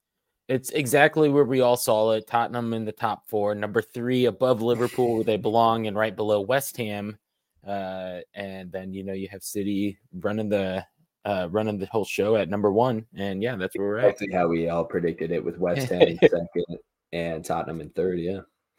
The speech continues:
Speaker 2: Um, yeah, West Ham's been amazing. Um, that I, I, I just feel like, I mean, they beat Brighton three one this weekend, and last week we both agreed that Brighton is, like, arguably the most well-run
Speaker 1: Yeah.
Speaker 2: club, not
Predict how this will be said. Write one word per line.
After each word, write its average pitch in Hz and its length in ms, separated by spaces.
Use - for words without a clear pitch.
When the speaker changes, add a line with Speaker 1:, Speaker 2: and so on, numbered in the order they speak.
Speaker 2:
Um, 85 720
yeah, 107 180
West 95 280
Ham's 110 240
been 85 160
amazing. 87 680
Um, 78 720
that - 280
I, - 100
I, 90 280
I 92 80
just 85 260
feel 95 180
like, 87 340
I 113 80
mean, 131 160
they 131 100
beat 170 220
Brighton 101 300
three 95 380
one 87 220
this 82 200
weekend, 87 300
and 85 140
last 92 320
week 90 220
we 90 260
both 87 280
agreed 87 340
that - 160
Brighton 76 340
is, 80 160
like, 78 160
arguably 104 480
the 82 60
most 85 300
well-run 85 500
Speaker 1:
Yeah. 95 140
Speaker 2:
club, 87 240
not 90 200